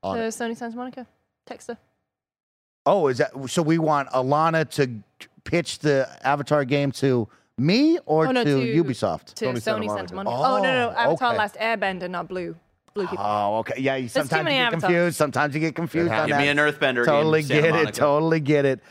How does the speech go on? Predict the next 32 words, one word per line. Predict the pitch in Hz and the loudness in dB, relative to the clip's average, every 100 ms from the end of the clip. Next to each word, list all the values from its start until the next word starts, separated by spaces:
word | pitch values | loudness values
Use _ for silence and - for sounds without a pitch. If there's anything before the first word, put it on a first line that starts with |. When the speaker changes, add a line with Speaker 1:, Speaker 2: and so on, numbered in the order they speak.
| - - 151 | -18 -2 2
Speaker 3:
Um, | 156 151 143 135 | 4 4 2 0
let's | 160 - | -2 0
see. | 151 113 - | -2 -2 -4
Side | - 175 294 | 0 2 2
of | |
Fries | - 165 147 147 | 2 2 2 0
writes | 131 - | 0 0
in | 117 | -2
and | 120 | -2
says, | - 107 - - - | 0 -2 -2 -18 0
"With | 175 220 | 0 2
middling | 165 156 202 277 285 | 2 2 4 2 0
Pokemon | - 160 190 185 139 110 | 2 0 2 2 2 2
reviews, | 101 78 82 71 - _ _ _ | -2 -2 -6 -6 -10 _ _ _
what | 117 147 185 | 0 0 0
should | - - 165 131 143 - 127 | -4 0 2 2 0 -6 -8
Game | 113 123 214 | -2 0 -2
Freak | - 226 196 147 | 0 -2 -2 -2
do | 113 110 | -2 0
next? | 113 135 - - - - - - - | 0 -2 -4 -16 -20 -20 -20 -20 -6
Would | 117 175 254 160 | 2 2 2 0
you | 147 147 | 0 0
play | - 135 | 2 2
a | 214 | 2
game | 156 120 107 123 - - | 2 0 0 -4 -8 -2
with | 135 | 0
the | 147 | 0
same | - 151 160 | 0 0 0
style | - - 120 131 | -2 0 2 2
as | 123 107 | 0 -2
Black | - 107 95 - | 0 0 -2 -6
or, | 107 | -10